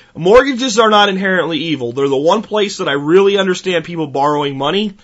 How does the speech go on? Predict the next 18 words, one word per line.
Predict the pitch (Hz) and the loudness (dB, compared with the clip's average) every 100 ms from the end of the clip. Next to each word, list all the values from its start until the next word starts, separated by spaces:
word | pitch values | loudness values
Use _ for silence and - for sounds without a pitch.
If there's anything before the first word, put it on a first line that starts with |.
| _ _ _ | _ _ _
But | 143 | -2
if | 139 | -2
you | 156 | -4
get | 123 165 175 | -2 0 2
to | 220 | 0
a | 190 | -2
point | 208 196 | 0 -2
where | 170 | -2
you | 143 | -4
can | 143 | -4
own | - 170 | -4 -4
your | 160 | -4
house | 156 156 156 | -4 -4 -2
out-, | 170 147 123 98 | -2 -2 -2 0
outright, | 147 123 160 170 - - - 131 | 0 2 2 0 -2 -14 -18 -2
get | 147 151 | 0 0
it | 175 | -2
done | 190 147 135 | 0 2 2